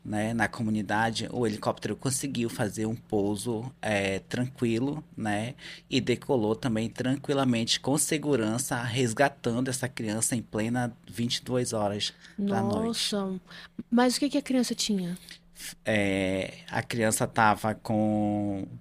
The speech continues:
Speaker 1: uma infecção intestinal muito grave, né, e foi transferida para o pronto-socorro da criança da Zona Sul. Então,
Speaker 2: Olha
Speaker 1: assim,
Speaker 2: só.
Speaker 1: foi toda uma articulação entre exército,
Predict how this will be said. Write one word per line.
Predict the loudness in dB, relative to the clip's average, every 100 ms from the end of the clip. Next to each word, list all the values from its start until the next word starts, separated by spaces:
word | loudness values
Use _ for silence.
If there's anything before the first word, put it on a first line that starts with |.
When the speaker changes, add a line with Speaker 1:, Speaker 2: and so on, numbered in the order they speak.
| -18 -20 _
Speaker 1:
uma | -2 -2
infecção | 0 0 0 0 0
intestinal | 0 2 2 2 2 2
muito | 2 -2 -4
grave, | -2 0 2 2 2 -4 -6
né, | -4 -2 0
e | -2
foi | -4 -2 0 0
transferida | -2 -2 -2 0 -2 -2 -2 -4
para | -4 -2
o | 0 0 -4
pronto-socorro | -4 -6 -4 -6 -4 -4
da | -4
criança | -6 -4 -4 -4 -2
da | -2
Zona | -2 -4 -2
Sul. | -2 -4 -4 -10 -6
Então, | -2 0 2
Speaker 2:
Olha | 2
Speaker 1:
assim, | 2 0 0
Speaker 2:
só. | -2 -4 -6
Speaker 1:
foi | -4 0
toda | 0 2
uma | 2
articulação | 2 0 -2 0 2 2 2 0 0 0
entre | -2 -2 -2
exército, | -2 -2 0 0 -2 -4 -6 -8 -4 0 0 -4